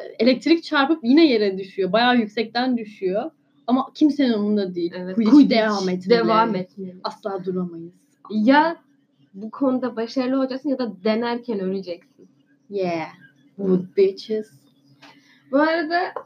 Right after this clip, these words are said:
Speaker 2: kitapta, yine kitaptan not aldığım bir şey. Sirius'un, daha doğrusu filmde de var bu. Sirius'un Azkaban'da canı sıkıldığı için Bakan Bey'den gazetesini istemesi, çünkü bulmaca çözmeyi istiyor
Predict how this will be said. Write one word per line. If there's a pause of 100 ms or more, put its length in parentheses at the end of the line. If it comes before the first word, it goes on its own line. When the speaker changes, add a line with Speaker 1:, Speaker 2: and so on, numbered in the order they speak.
(120)
Speaker 2:
kitapta, (1500)
yine
kitaptan (400)
not
aldığım
bir
şey. (680)
Sirius'un,
daha
doğrusu
filmde
de
var
bu. (400)
Sirius'un
Azkaban'da
canı
sıkıldığı
için
Bakan
Bey'den
gazetesini
istemesi,
çünkü
bulmaca
çözmeyi
istiyor